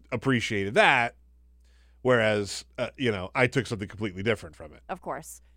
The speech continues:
Speaker 2: Yeah, I think that movies like that that are able to elicit an emotional response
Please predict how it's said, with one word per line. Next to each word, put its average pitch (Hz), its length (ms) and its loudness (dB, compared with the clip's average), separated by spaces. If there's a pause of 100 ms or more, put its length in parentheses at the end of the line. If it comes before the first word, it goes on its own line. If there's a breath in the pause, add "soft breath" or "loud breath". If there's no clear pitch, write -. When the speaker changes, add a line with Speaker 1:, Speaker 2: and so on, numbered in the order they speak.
(140)
Speaker 2:
Yeah, 214 240 4
I - 120 2
think 294 220 -6
that 311 260 -2
movies 240 420 -6
like 233 160 -4
that 175 380 0
that 170 260 0
are 180 160 -4
able 220 600 -2
to 196 440 -4
elicit 170 520 -6
an 170 120 -8
emotional 175 540 -4
response 160 640 -6